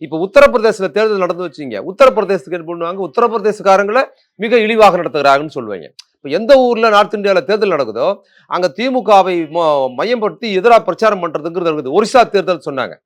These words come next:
உங்களுக்கு இல்ல, ஒரிசா தேர்தல் என்ன சொன்னாங்க? இதே மாதிரி திமுக குறித்து ஒரிசாக்காரர்களுக்கு எதிராக, ஒரிசாக்காரர்களுக்கு எதிராக த-, தமிழ்நாட்டுல நடக்குதுன்னு பேசினாரு.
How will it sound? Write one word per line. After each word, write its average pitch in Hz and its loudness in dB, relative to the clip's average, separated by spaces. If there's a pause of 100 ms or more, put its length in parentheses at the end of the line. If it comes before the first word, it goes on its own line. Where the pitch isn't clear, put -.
(160)
உங்களுக்கு 135 -10
இல்ல, 202 0 (360)
ஒரிசா 233 0
தேர்தல் 185 0
என்ன 180 -8
சொன்னாங்க? 113 -10 (260)
இதே 214 4 (120)
மாதிரி 226 2
திமுக 170 -2 (100)
குறித்து 110 -12 (480)
ஒரிசாக்காரர்களுக்கு 165 0
எதிராக, 151 0
ஒரிசாக்காரர்களுக்கு 170 -2
எதிராக 143 -2 (200)
த-, 135 -2 (280)
தமிழ்நாட்டுல 190 0
நடக்குதுன்னு 143 -6
பேசினாரு. 120 -6